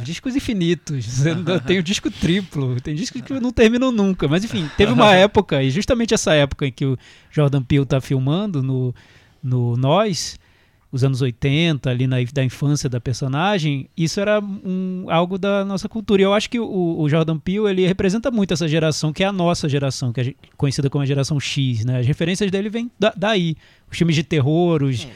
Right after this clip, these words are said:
Speaker 1: diretores que ele
Speaker 3: Ele tem
Speaker 1: admirava.
Speaker 3: quarenta anos,
Speaker 1: Exato,
Speaker 3: alguns anos a
Speaker 1: é
Speaker 3: média da
Speaker 1: isso.
Speaker 3: nossa
Speaker 1: Ele,
Speaker 3: idade.
Speaker 1: ele vem muito dessa geração.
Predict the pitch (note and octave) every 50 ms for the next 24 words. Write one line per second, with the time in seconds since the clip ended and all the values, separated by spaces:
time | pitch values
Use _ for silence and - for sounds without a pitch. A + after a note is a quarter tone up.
0 | - - - D#3+ D#3+ D3 - F3 D#3+ C#3 - E3 E3 D#3+ C#3+ E3 D#3 D#3 D3+ C#3+
1 | C#3+ D3+ D#3+ D#3 D#3 - C3 D3 D3 G3 G#3 G3 - A#3+ C4 C#4 A#3+ G3+ G3 F#3
2 | D#3 D3+ F3 G3+ G3 A3+ G3+ F#3 F3+ E3+ E3+ E3 F3 - C#3+ G3 A3 F#3+ E3 F3
3 | F#3 F3 E3 G3 G3+ - D3+ D3 D3+ D#3+ C3 B2 D3+ D3+ D#3+ D#3+ D3 D#3 F3 F#3
4 | G3+ G#3 G#3+ F#3+ G3 G#3+ A#3+ - B3+ F#3+ G3+ G3 - - F#3 E3+ E3+ F3 F3 E3+
5 | - - - C#3 B2+